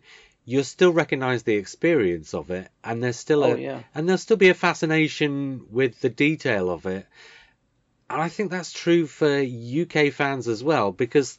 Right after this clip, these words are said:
Speaker 1: this is, you know, one of the things that, this is gonna sound like probably a really bizarre allusion, but one of the things, obviously, <laughs> that fans like is the sort of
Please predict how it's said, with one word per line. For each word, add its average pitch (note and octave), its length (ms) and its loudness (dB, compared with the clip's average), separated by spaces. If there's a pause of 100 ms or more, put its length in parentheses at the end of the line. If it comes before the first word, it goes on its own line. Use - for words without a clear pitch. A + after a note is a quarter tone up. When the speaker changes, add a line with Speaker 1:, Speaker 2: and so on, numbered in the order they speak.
Speaker 1:
this D3+ 220 0
is, D3 300 0 (1040)
you F#3+ 120 2
know, A2+ 140 2
one C3+ 200 4
of F#3+ 60 4
the E3+ 80 -2
things C3+ 300 -2
that, A#2 140 0 (640)
this F3 260 2
is C#3+ 80 -2
gonna G#2+ 180 0
sound G#2+ 220 -2
like F2 180 -4
probably F#2+ 280 -2
a F#2+ 80 2
really G#2 240 4
bizarre F#2+ 480 0
allusion, F#2 480 0
but F2+ 200 -8
one F3 120 0
of F#3 60 0
the E3 80 0
things, A#2+ 380 -4
obviously, A2+ 460 0
<laughs> G#2 100 -2
that G2 240 -6
fans C3 580 -2
like G#2 500 -2 (280)
is B2+ 260 2
the C3 160 -2
sort B2 220 0
of A2+ 300 2